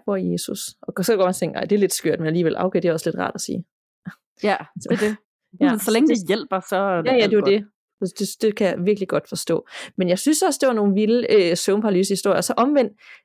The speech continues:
Speaker 1: så smider han lige The Headman ind til sidst, og det er jo min, altså, ting. Det er jo,
Speaker 2: Ja.
Speaker 1: det er jo ham,
Speaker 2: Ja.
Speaker 1: der skræmmer livet af mig. Og det er netop den måde, han beskriver det på. Det er så kort, men det der med, han er, han er altid et stykke væk, aldrig helt tæt på.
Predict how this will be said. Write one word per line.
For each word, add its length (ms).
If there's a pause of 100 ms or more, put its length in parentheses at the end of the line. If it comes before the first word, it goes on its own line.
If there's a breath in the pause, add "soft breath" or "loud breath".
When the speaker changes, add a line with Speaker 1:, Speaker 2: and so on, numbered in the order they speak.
(140)
Speaker 1:
så 120
smider 240
han 160
lige 160
The 80
Headman 420
ind 120
til 120
sidst, 320
og 80 (300)
det 60
er 40
jo 60
min, 320
altså, 200 (560)
ting. 240 (220)
Det 60
er 60
jo, 40
Speaker 2:
Ja. 0
Speaker 1:
det 240
er 20
jo 140
ham, 120
Speaker 2:
Ja. 100
Speaker 1:
der 60
skræmmer 340
livet 120
af 80
mig. 200 (260 loud breath)
Og 100
det 60
er 40
netop 260 (140)
den 140
måde, 160
han 120
beskriver 280
det 80
på. 120
Det 80
er 60
så 160
kort, 320
men 100
det 100
der 80
med, 200 (800 soft breath)
han 160
er, 140 (560)
han 160
er 60
altid 260
et 60
stykke 320
væk, 200 (220)
aldrig 340
helt 320
tæt 160 (100)
på. 200